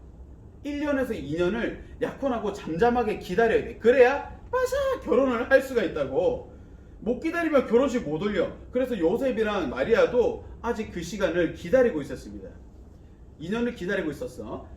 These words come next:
아직 같이 살아본 적이 없는 거지. 자, 그런데 어느 날 마리아가 대뜸 빠밤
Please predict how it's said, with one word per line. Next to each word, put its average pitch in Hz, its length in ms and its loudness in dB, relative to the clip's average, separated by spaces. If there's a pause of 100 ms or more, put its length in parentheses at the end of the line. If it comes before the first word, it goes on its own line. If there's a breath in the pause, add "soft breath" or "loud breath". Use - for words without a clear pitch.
(140)
아직 240 220 -2
같이 180 260 -6
살아본 220 440 0
적이 170 180 -4
없는 240 320 0
거지. 170 300 0 (180 loud breath)
자, 240 180 4
그런데 294 480 4
어느 285 180 4
날 254 460 2 (160 loud breath)
마리아가 254 600 6
대뜸 196 640 -2 (920)
빠밤 160 580 -2